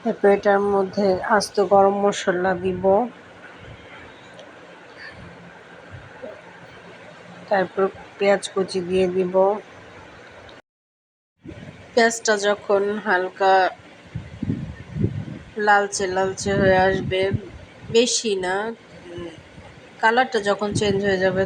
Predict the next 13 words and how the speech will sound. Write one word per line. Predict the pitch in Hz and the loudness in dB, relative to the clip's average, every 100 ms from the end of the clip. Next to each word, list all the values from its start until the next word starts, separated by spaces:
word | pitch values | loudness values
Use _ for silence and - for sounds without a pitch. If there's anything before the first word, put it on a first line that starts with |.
| 190 | -2
তখনই | 208 - 214 196 | -4 -2 -2 0
আমি | 190 196 196 | 0 0 -2
এটার | 180 185 | -2 -6
মধ্যে | 185 185 190 202 - - - - - - - - - 196 175 - - | -4 -6 -4 -4 -6 -14 -20 -20 -20 -20 -20 -20 -20 -20 -20 -20 -6
মেখে | 190 196 - 190 | -2 0 0 0
রাখা | 175 190 - 196 185 185 | 2 0 -4 -2 -2 -2
মাংসটাকে | 185 180 196 - 208 - 190 190 185 | -4 -4 -6 -8 -10 -10 -10 -10 -12
দিয়ে | 180 196 | -6 -6
দিব। | 185 180 165 175 214 - - - - - - - - - - - - - - - - - - - - 143 - - | -4 -8 -8 -10 -12 -18 -20 -20 -20 -18 -14 -14 -14 -12 -12 -10 -10 -10 -14 -18 -20 -16 -16 -16 -16 -8 -2 -2
এতে | - 196 185 180 - - - - 214 | -2 -2 0 -2 -6 -18 -20 -10 -6
মাংসের | 208 196 202 - 208 190 | -2 0 -2 -4 -6 -6
যে | - 202 196 185 - - - - | -4 -2 -2 -4 -10 -20 -20 -20
ফ্লেভারটা, | - 214 202 196 190 - - | -8 -2 2 4 2 0 -4